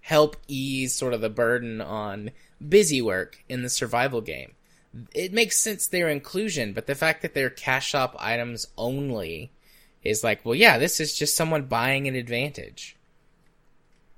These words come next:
And definitely goes against what they said previously. You know, you won't be able to essentially buy power. And that's what this is.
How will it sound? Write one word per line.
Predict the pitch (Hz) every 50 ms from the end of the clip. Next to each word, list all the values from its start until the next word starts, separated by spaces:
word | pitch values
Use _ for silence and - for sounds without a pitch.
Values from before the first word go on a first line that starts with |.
| - _ -
And | 120 117 110 107 104 110
definitely | - 123 120 123 - - 131 117 98 120 120 117 110 110 107 107 113 - _ _ _ _ _ _ _ _
goes | - 101 110 110 107 - -
against | 104 - - 104 104 104 104 101 - - - - - - _ -
what | - 120 113 113 113 110 110 107
they | - 104 101 104 98 95 92 90 90 98 117 - -
said | - - - - 113 110 107 98 95 101 -
previously. | - - 123 123 113 101 90 - - - 82
You | 85 90 87
know, | 90
you | 90 92 101
won't | 113 120 -
be | 101 98
able | 98 98 98
to | 92
essentially | 92 - - 107 101 - 101 101
buy | 101 - - 90 80 87 90
power. | - - - 82 92 95 95 90 92 - - - - - - - - - - - - - - _ _ - -
And | 113 113
that's | 117 120 - -
what | 131 127
this | - 127 123
is. | 190 190 143 110 - -